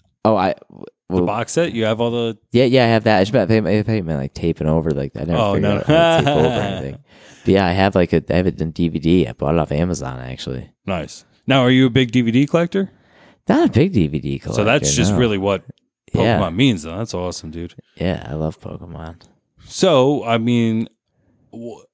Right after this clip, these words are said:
Speaker 2: I guess it's gotta be asked. It's so hard out of a hundred fifty-one, but, you know, real life, right now, you can have one Pokemon. Which Pokemon would you have?
Speaker 1: Oh, that's so hard because, like, part of my brain goes in multiple directions of, like, w-,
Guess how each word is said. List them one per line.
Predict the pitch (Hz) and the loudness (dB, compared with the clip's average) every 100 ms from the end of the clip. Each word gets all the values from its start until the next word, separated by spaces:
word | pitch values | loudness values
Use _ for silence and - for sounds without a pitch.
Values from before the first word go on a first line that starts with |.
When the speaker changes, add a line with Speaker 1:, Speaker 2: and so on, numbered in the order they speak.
| - - | -16 -16
Speaker 2:
I | - 69 | -14 -12
guess | 95 135 143 | -4 -2 0
it's | 139 | 0
gotta | - 120 | 2 2
be | 101 95 | 4 2
asked. | 107 113 92 113 | 4 2 0 -4
It's | 110 | -2
so | - 143 | 2 4
hard | 104 98 87 | 4 2 0
out | 82 82 | -2 -4
of | 82 | -4
a | |
hundred | 80 98 92 85 | -4 -2 -2 -4
fifty-one, | 87 - 87 82 | -6 -4 -4 -4
but, | 82 104 95 - | -2 0 0 -4
you | 92 87 | -8 -4
know, | 87 87 | -4 0
real | 107 143 | 2 2
life, | 139 123 87 76 - | 4 2 2 -2 -2
right | 101 127 | 2 4
now, | 117 107 87 | 4 2 2
you | 92 120 | 2 2
can | 147 127 | 2 0
have | 101 120 98 85 | 2 2 2 -2
one | 110 123 135 143 135 | -6 0 2 2 0
Pokemon. | - 120 104 90 78 78 | 0 0 0 -2 -6 -6
Which | 95 127 - | -8 -6 -4
Pokemon | 123 120 120 117 | -2 0 0 0
would | 117 | -2
you | 117 | -2
have? | 110 80 _ _ _ _ _ _ 415 370 453 _ _ _ _ _ - | -4 -8 _ _ _ _ _ _ _ _ _ _ _ _ _ _ -6
Speaker 1:
Oh, | - 98 | -2 2
that's | 101 - | 2 2
so | 156 131 | 0 2
hard | 117 87 82 | 2 0 0
because, | 90 107 101 | 0 0 2
like, | 98 95 | 0 0
part | 113 104 | 0 0
of | 104 | 2
my | 92 | 0
brain | 98 98 | 2 0
goes | 95 90 | 0 0
in | |
multiple | 92 87 82 | 2 0 0
directions | 87 82 82 - 80 | 0 0 0 -2 -4
of, | 76 | 0
like, | 71 | -2
w-, | 82 | -4